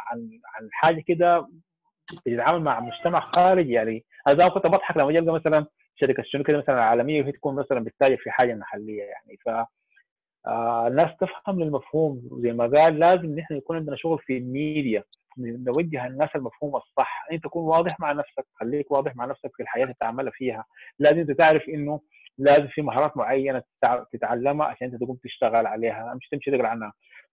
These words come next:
صراحة يعني الواحد بيتعلم من، من، من،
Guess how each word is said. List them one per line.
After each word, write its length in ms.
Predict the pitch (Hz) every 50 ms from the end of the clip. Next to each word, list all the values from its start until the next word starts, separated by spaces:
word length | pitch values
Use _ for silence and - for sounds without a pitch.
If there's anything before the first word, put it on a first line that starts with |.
| -
صراحة 560 | - 139 156 160 - 180 170 185 185 185 190 190 _ _ _ _ _ _ _ _ _ _ _ -
يعني 440 | 127 120 113 113 117 120 117 117 -
الواحد 360 | 117 123 139 165 160 180 165
بيتعلم 460 | - - 131 123 156 185 190 180 165 160
من، 400 | 135 123 120 120 117 120 123 113
من، 80 | 113 123 131 135 131
من، 220 | 120 117 123 123